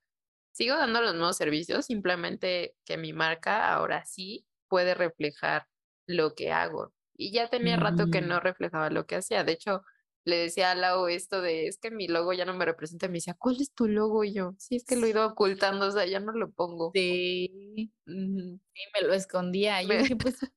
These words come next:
Speaker 2: ¿cuál es su lo-?". Lo tuve que ir a buscar porque nunca lo había <laughs> visto. Y sí, lo vi y dije, "No, no es Carla".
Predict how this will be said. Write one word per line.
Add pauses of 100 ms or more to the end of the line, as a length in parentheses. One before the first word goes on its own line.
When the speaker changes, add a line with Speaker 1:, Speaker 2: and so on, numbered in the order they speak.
(160)
Speaker 2:
¿cuál
es
su
lo-?".
Lo
tuve
que
ir
a
buscar
porque
nunca
lo
había
<laughs>
visto. (600)
Y
sí,
lo
vi
y
dije,
"No,
no
es
Carla".